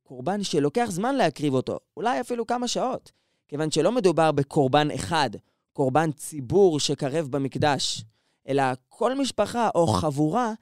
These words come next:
נמנים יחד על קורבן נפרד. זאת אומרת, הם קובעים מראש ביחד להיות חבורה שמקריבה קורבן אחד, ושאותו הם אוכלים יחד בליל הסדר.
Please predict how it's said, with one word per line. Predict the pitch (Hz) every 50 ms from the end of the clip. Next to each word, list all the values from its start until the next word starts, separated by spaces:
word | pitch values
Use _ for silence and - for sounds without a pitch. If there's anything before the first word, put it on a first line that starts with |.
| _ _ _ _ _ -
נמנים | 143 151 156 156 151 151 165 208 160 165
יחד | 190 202 214 202 214 196 160 -
על | 156 147 143
קורבן | - - 151 127 131 147 165 180 175 - -
נפרד. | 143 135 123 - - 135 127 127 123 127 131
זאת | 117 123 127 -
אומרת, | 131 143 160 165 160 - - - - _ _ _ _ -
הם | 147 147
קובעים | 143 - - - 180 156 131 135 - - 226 254 269 262 240 202
מראש | 175 165 147 165 226 240 -
ביחד | - 139 151 165 196 202 202 180 147 135
להיות | 147 170 214 226 - -
חבורה | 127 127 131 185 160 151 190 202 254 220 165 - _ _ _ _ _
שמקריבה | - - 165 156 156 147 - - 151 147 170 196 202
קורבן | - 170 147 139 165 175 170
אחד, | 156 120 110 180 185 175 151 127 113 - _ _ _ -
ושאותו | 131 135 143 - - 156 143 135 - 180
הם | 175 175 151
אוכלים | 135 - 156 165 180 170 156
יחד | 143 156 175 190 - 185 156 143 123
בליל | 117 131 131 143 147 135
הסדר. | 123 - - 95 92 101 117